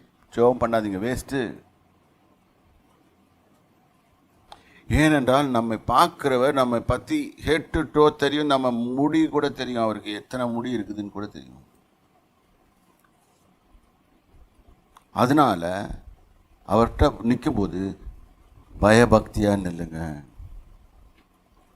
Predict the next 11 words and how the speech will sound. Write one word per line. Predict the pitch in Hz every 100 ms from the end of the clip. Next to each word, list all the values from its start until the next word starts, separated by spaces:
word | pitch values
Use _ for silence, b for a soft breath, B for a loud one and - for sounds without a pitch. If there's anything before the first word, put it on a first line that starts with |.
| _ _ _ - - _ _ _ - - - - - _ _ _ _ _ _ _ - _ _ - - - -
அவர் | 131
உங்களை | 156 120 95
நேசிக்கிறார், | 123 127 113 87 73 -
இது | 98
உண்மை. | 120 123 76 - - _ _ _ _ _ _ - - - _ _ _ _ _ - -
அவர் | 101 113
நீங்க | 107 101
கேட்கறதெல்லாம் | - 127 127 123 120 123 123 117
கொடுக்குறாரு, | 120 113 113 90 58
உண்மை. | 95 107 107 - _ _ _ _ _ _ _ _ _ _ _ _ _ _ _ _ _ _ _ _ _ _ _ _ -
அதனால | 110 143 156 139 127